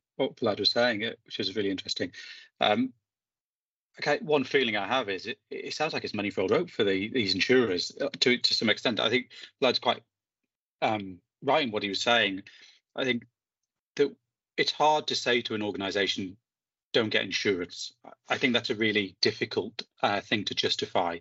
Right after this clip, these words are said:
You've really got to know what you're talking about, um, to be able to say, "These are the reasons why it would be better for us," and to make that risk decision. Um, I think it's because, I think because ins-, cyber insurance is, is still relatively new,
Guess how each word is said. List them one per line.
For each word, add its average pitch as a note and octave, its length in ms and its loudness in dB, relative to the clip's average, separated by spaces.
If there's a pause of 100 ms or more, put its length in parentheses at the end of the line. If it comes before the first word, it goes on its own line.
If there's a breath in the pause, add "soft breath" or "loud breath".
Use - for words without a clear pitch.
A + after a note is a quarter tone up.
(500 loud breath)
You've A#2+ 180 0
really B2+ 220 4
got G#2+ 120 0
to G#2 80 2
know A2 280 0
what G#2 180 -2
you're G#2 80 -12
talking G#2 340 -2
about, G2 400 -2 (880 loud breath)
um, G#2 380 0 (180)
to A#2+ 100 2
be A2+ 140 6
able A2+ 280 2
to F#2+ 100 -4
say, G2+ 260 -2
"These A2+ 300 -2
are G#2+ 40 -6
the G2 140 -4 (140)
reasons F#2+ 420 -4
why F#2+ 280 0
it G#2 140 2
would G#2 140 -8
be B2 80 -12
better G#2+ 300 -2
for F#2+ 220 0
us," E2+ 200 -2
and - 100 -8
to A2 60 4
make A2 200 2
that - 200 -6
risk - 200 -4
decision. G2 440 0 (500 loud breath)
Um, G2+ 300 0
I A#2 80 0
think A2+ 120 -2
it's - 180 -10 (180)
because, - 460 0 (680)
I C#3 80 -2
think A#2+ 200 -4
because A#2+ 260 -4
ins-, G2+ 180 -8 (180)
cyber B2 360 2
insurance G2 440 -4
is, - 220 -4
is - 140 -4
still A2 360 2
relatively G2+ 500 -2
new, G2+ 360 2